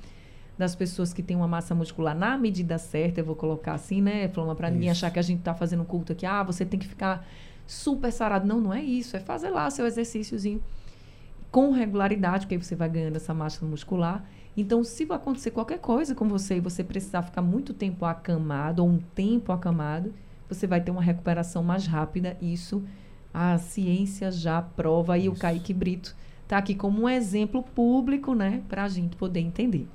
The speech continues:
Speaker 1: Agora, como o Thay explicou pra gente, também tem a questão da alimentação. Então, não adianta também, né, Thay? A gente vai pra academia todo dia, faz lá a nossa musculação, ou vai fazer o funcional,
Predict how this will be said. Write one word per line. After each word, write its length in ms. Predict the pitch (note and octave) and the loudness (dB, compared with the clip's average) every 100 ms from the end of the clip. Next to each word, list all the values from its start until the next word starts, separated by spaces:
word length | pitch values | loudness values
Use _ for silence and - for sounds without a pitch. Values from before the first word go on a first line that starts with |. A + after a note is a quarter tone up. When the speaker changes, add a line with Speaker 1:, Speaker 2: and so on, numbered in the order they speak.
| - - | -12 -2
Speaker 1:
Agora, 300 | B3 G3 E3 | 2 2 0
como 320 | - D4+ C#4+ | 0 2 2
o 20 | |
Thay 240 | - D#3+ D3+ - | 2 0 0 -8
explicou 360 | - - E3+ D3 | -10 -2 -2 -2
pra 160 | - D3 | -2 0
gente, 240 | E3+ F#3+ | 0 -2
também 240 | D4 C#4 | -4 -4
tem 120 | G#3+ G#3 | -2 -2
a 40 | |
questão 240 | A3+ A3+ | 0 2
da 80 | G#3+ | 4
alimentação. 720 | G#3+ G#3+ G3+ C4+ - B3+ E3 - - - - - | 4 4 2 0 -2 -2 -2 -6 -16 -20 -20 -8
Então, 140 | - A3 | -2 2
não 100 | A3+ | 2
adianta 360 | A#3+ C4+ A3+ | 2 2 0
também, 280 | G#3+ G#3 F#3+ | 0 2 2
né, 140 | G3+ | 2
Thay? 180 | G3+ F3 | 2 0
A 60 | E3 | 2
gente 200 | G3 G3 | -2 -2
vai 100 | A#3 | -4
pra 80 | A#3 | -2
academia 360 | A#3+ A3+ A#3 | 0 4 4
todo 220 | A#3 B3+ | 2 0
dia, 160 | G#3 A3+ | 0 0
faz 160 | A3 G#3+ | 0 2
lá 80 | |
a 60 | G#3 | 2
nossa 200 | G3+ G#3+ | 0 0
musculação, 680 | G#3 - G#3+ A3 - F3 - | -2 2 2 2 2 0 0
ou 240 | F#3+ G#3 G#3+ | 4 4 4
vai 140 | G3+ | 0
fazer 260 | G3 F#3+ G3+ | 0 2 2
o 40 | |
funcional, 580 | G3 G3 G3+ F#3 E3 | 2 0 2 4 4